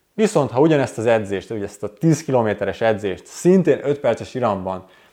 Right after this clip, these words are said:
egy sok szinten rendelkező terepen kell megfutnod, akkor bizony nem az, nem a regenerációt fogod érezni, a regenerálódást az edzés végén, hanem az, hogy so-, hogy sokkal jobban elfáradtál, mert ugyanazt az öt perces tempót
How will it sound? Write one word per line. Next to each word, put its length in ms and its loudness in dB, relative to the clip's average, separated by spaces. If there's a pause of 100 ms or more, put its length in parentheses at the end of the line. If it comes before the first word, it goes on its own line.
(160)
egy 100 -14
sok 400 4
szinten 580 0
rendelkező 640 2
terepen 480 2
kell 200 -6
megfutnod, 580 -4
akkor 220 -4
bizony 360 0
nem 120 -2
az, 180 2 (160)
nem 160 0
a 40 6
regenerációt 920 2
fogod 280 -4
érezni, 440 -2
a 60 0
regenerálódást 920 -2
az 100 -2
edzés 340 -2
végén, 260 -2 (320)
hanem 200 -2
az, 160 2
hogy 120 0
so-, 240 2
hogy 120 2
sokkal 260 2
jobban 180 2
elfáradtál, 680 2
mert 140 0
ugyanazt 340 0
az 80 0
öt 140 6
perces 380 0
tempót 520 0